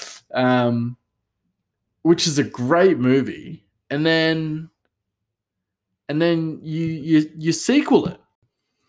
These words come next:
So what, y-, like I was saying, you, you, you make, we've made the Jumanji with Robin Williams, and now we're gonna make Jumanji, Welcome to the Jungle.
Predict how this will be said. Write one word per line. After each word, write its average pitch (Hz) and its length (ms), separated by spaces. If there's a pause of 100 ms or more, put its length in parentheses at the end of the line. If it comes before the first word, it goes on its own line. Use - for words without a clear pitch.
(440)
So 156 500 (1000)
what, 190 400
y-, 180 200
like 185 280
I 151 40
was 131 120
saying, 107 260
you, 143 100
you, 143 420
you 143 160
make, 175 360 (1000)
we've 127 180
made 175 220
the 165 80
Jumanji 123 520 (380)
with 110 140
Robin 110 300
Williams, 98 480 (480)
and 120 100
now 131 320
we're 131 120
gonna 123 180
make 117 320
Jumanji, 120 680 (920)
Welcome 139 420
to 120 140
the 110 100
Jungle. 101 500